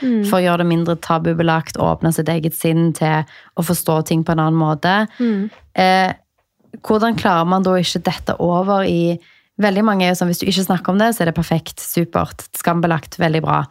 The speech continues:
Speaker 1: Ja.
Speaker 2: <laughs> Ehm, og hvis man snakker masse om det, så er man liksom, eh, veldig liksom sånn enten grådig, eller at man på en måte
Speaker 1: Mm.
Speaker 2: er full av seg selv, og man,
Speaker 1: Mm.
Speaker 2: janteloven kicker inn i liksom,
Speaker 1: Mm.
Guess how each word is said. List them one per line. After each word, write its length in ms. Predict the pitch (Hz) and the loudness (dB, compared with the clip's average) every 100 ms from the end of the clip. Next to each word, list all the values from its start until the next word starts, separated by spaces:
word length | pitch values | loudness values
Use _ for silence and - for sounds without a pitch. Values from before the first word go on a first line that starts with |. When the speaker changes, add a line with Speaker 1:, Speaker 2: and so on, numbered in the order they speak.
| - | -4
Speaker 1:
Ja. 180 | 226 - - - | -2 -4 -8 -10
Speaker 2:
<laughs> 200 | - 220 | -8 0
Ehm, 460 | 185 185 185 185 196 - - | 4 4 4 2 -2 -6 -2
og 40 | |
hvis 100 | 196 | 0
man 100 | 220 | 0
snakker 260 | 208 202 208 | 0 0 0
masse 220 | 196 - | 0 0
om 120 | 196 247 | 0 2
det, 260 | 208 175 - | 2 0 -6
så 180 | - 202 | -2 0
er 40 | |
man 180 | 190 185 | 2 2
liksom, 600 | 175 165 175 165 165 165 - - - - _ - | 0 0 0 2 2 0 -6 -18 -20 -20 _ -2
eh, 520 | 90 87 80 - - | 0 0 0 -2 -2
veldig 440 | 180 190 170 160 165 | 0 0 0 -2 -2
liksom 200 | 170 165 | -2 0
sånn 120 | 170 | 0
enten 280 | 165 147 185 | 0 -2 -2
grådig, 640 | 185 175 165 147 131 160 165 | 0 0 0 0 0 0 2
eller 380 | - 156 156 156 | 2 0 0 0
at 140 | 156 - | -2 0
man 240 | 165 160 | 0 2
på 60 | 165 | 2
en 100 | 160 | 0
måte 200 | 156 202 156 | 0 0 0
Speaker 1:
Mm. 240 | 156 160 | 2 0
Speaker 2:
er 40 | |
full 280 | 151 - 170 | 0 -2 0
av 60 | 165 | 0
seg 160 | 165 160 | -2 -4
selv, 560 | - 160 160 160 165 - | 0 2 2 0 0 0
og 120 | 160 | 0
man, 360 | 156 156 156 - | 0 0 0 -2
Speaker 1:
Mm. 140 | 269 | 0
Speaker 2:
janteloven 640 | 202 - 214 214 175 175 180 | 2 0 0 0 0 0 0
kicker 320 | 185 - - | -2 -4 -2
inn 120 | 165 | 0
i 60 | 170 | 2
liksom, 400 | 165 160 160 151 | 0 0 0 0
Speaker 1:
Mm. 360 | 262 226 190 | 0 -2 -4